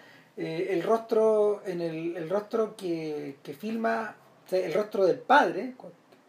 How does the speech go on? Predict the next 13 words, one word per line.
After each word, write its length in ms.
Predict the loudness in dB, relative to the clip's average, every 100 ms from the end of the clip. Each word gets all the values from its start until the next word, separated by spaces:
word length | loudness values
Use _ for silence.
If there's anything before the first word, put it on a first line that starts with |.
| _ _ _ _ -4
eh, 540 | 0 0 0 -2 -4 -8 -18 _ _ _ _ _ -20 _ _ -10
el 120 | -4
rostro 260 | -2 -2 -4
que 60 | -6
exhibe 300 | -4 0 0
el 80 | 2
padre 520 | 4 6 6 4 2
es 60 |
de 60 | 0
una 120 | -2
tristeza 380 | -4 -2 -2 -2
infinita, 500 | -8 -8 -6 -4
po. 60 | -6